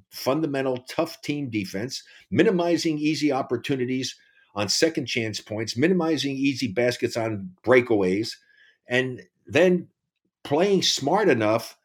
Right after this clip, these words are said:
to know when you should jump and swish and take away three-point shots from certain people. I, I'm just kinda shocked sometimes when I watch some of these games and the way that the people defend people. I mean, if, if people are good three-point shooters, you gotta jump that.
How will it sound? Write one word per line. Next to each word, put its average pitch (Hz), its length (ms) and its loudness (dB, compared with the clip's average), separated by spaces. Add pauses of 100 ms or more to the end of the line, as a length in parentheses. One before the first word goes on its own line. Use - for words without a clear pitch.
(220)
to 135 100 0
know 143 340 4
when 135 420 2
you 196 100 -2
should 147 220 -2
jump 147 260 0
and 113 140 -6
swish 127 460 0
and 101 100 -8
take 131 200 -2
away 127 180 4
three-point 123 520 -2
shots 110 300 -2
from 101 140 -10
certain 104 340 -4
people. 127 340 -4
I, 143 220 -4
I'm 160 140 -4
just 165 240 -4
kinda 135 240 -6
shocked 120 420 -4
sometimes 101 460 -6
when 95 100 -4
I 92 60 0
watch 98 300 -2
some 95 140 -2
of 95 60 -2
these 90 160 -4
games 135 460 -2 (800)
and 131 140 0
the 143 60 2
way 160 180 6
that 143 140 -2
the 131 80 -4
people 143 340 0
defend 175 480 -2
people. 110 360 -2
I 135 60 -4
mean, 143 160 -4
if, 127 160 -4
if 139 240 -8
people 196 340 0
are 127 60 2
good 160 240 2
three-point 135 500 -4
shooters, 135 640 -2 (1400)
you 226 120 -2
gotta 302 200 6
jump 131 440 2
that. 67 280 -4